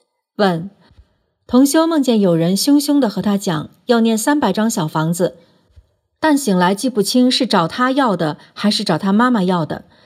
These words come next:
请问该如何念诵？答：只要在他梦里出现，一定和他有关系的，一人一半就好了。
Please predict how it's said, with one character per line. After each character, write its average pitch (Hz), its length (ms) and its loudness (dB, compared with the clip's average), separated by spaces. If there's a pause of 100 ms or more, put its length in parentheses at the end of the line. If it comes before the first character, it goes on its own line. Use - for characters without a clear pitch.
(160)
请 - 160 0
问 202 160 4
该 214 200 2
如 202 180 0
何 190 140 -2
念 196 200 2
诵？ 170 340 -2 (1080)
答： 214 440 0 (100)
只 - 120 0
要 233 140 4
在 262 160 0
他 277 200 0
梦 277 160 2
里 165 100 2
出 190 180 0
现， 190 420 -2
一 208 120 2
定 208 160 2
和 170 160 -4
他 196 160 0
有 156 160 0
关 190 220 0
系 196 160 -4
的， 156 180 -6 (300)
一 262 80 2
人 254 180 4
一 208 80 0
半 233 220 0
就 202 120 -2
好 180 220 -6
了。 - 200 -12